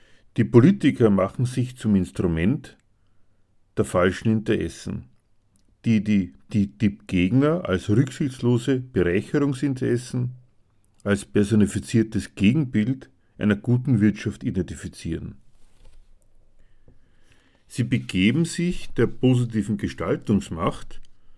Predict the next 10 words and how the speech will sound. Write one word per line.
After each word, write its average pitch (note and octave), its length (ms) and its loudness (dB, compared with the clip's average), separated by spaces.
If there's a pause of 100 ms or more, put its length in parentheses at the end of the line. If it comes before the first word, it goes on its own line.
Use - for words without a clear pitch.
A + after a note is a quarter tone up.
(680)
die A#2+ 140 2
die G#2 180 -4
Kritiker C3 680 0
der G2+ 260 -2
hoheitlichen G2+ 680 0
Gewalt F2 480 -4
attestieren B2+ 800 -2
und A2 260 -2
die E3 140 0
sie A2 380 -4